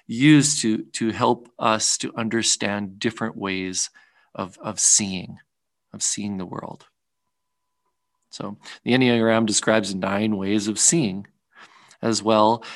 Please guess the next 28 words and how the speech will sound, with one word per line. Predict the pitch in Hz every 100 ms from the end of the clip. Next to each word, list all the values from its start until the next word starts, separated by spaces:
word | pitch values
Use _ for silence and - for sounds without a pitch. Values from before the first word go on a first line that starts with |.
| -
as, | 139 123
as | 135 123
it's | 127 -
a |
s-, | 110 - - _ -
kind | 156
of | 120
tool | - - 175 139
that | 110 -
helps | 123 127 139
us | -
to | - 117
understand | 113 110 - 107 110
the | 101 107
underlying | 113 113 107 104 104 101 98
motives | 95 107 104 104 -
behind | - 95 107 101
our | 98 -
actions, | 95 - - - - -
behind | - - 113 107 - - - -
the | 110
way | 107 110 110
in | 95
which | 95 -
we | 98 92
see | - - 104 95 107
and | 95
do | 92